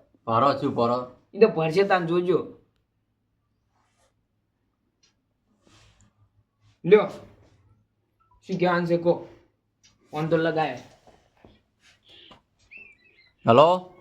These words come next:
Speaker 1: ચો છો લ્યા લખુભા? અલ્યા, પેલું નક્કી થઈ ગયું તમાર? હોવે, હોવે. હોવે, ફોટો અમે લાયા છે.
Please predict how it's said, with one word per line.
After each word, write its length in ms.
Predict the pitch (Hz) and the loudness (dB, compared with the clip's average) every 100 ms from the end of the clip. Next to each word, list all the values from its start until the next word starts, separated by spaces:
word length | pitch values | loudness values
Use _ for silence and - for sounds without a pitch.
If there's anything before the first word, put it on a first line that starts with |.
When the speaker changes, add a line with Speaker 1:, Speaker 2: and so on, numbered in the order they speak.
| - _ _ _ _ _ 1077 - - - _ _ _ _ - | -20 _ _ _ _ _ -20 -20 -20 -20 _ _ _ _ 6
Speaker 1:
ચો 160 | 196 | 6
છો 120 | 196 | 8
લ્યા 120 | 208 208 | 4 4
લખુભા? 560 | 185 185 185 190 110 107 - - - - - _ - - _ _ _ _ _ _ _ - - _ _ _ _ _ _ - | 2 0 4 4 2 -8 -20 -20 -20 -20 -20 _ -20 -20 _ _ _ _ _ _ _ -20 -20 _ _ _ _ _ _ -10
અલ્યા, 680 | 131 143 147 147 147 143 143 139 - - _ _ _ _ _ _ _ _ _ _ _ - | -2 0 0 0 -2 -4 -6 -12 -20 -20 _ _ _ _ _ _ _ _ _ _ _ -2
પેલું 400 | 151 190 160 127 | 0 2 0 -2
નક્કી 380 | 117 139 143 202 | 0 -2 0 0
થઈ 160 | 190 | 2
ગયું 160 | 202 208 | 0 0
તમાર? 320 | 190 170 120 101 - - - - _ _ _ _ _ _ _ _ _ _ _ _ _ _ _ _ - | 0 0 -4 -8 -18 -18 -18 -18 _ _ _ _ _ _ _ _ _ _ _ _ _ _ _ _ -4
હોવે, 200 | 123 160 | 2 2
હોવે. 400 | 147 151 123 107 107 - _ _ _ _ _ _ _ - - - _ - | 2 0 -2 -6 -16 -20 _ _ _ _ _ _ _ -20 -20 -20 _ -6
હોવે, 280 | 120 156 147 | 0 0 0
ફોટો 220 | 139 151 | -2 0
અમે 220 | 156 160 | -2 -2
લાયા 320 | 151 147 160 | 0 0 0
છે. 260 | 170 202 247 | -4 -2 -2